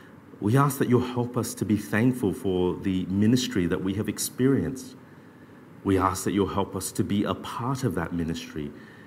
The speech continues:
to keep proclaiming the authentic gospel through the way in which we live, the way in which we minister to each other, the way in which we love and serve each other.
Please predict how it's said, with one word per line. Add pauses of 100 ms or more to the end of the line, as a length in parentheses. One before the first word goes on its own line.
(280)
to
keep
proclaiming
the
authentic
gospel
through
the
way
in
which
we
live, (1120)
the
way
in
which
we
minister
to
each
other,
the
way
in
which
we
love
and
serve
each
other.